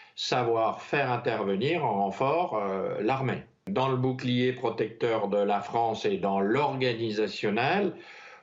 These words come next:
pour que les choses soient sécurisées, euh, je pense qu'il faudra faire appel, euh,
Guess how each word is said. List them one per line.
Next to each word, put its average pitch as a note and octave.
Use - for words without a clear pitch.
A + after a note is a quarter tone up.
pour D#3
que D#3
les C3
choses B2+
soient A#2
sécurisées, G#2+
euh, F#2+
je A2+
pense D3
qu'il B2+
faudra G#2+
faire D3+
appel, D3+
euh, B2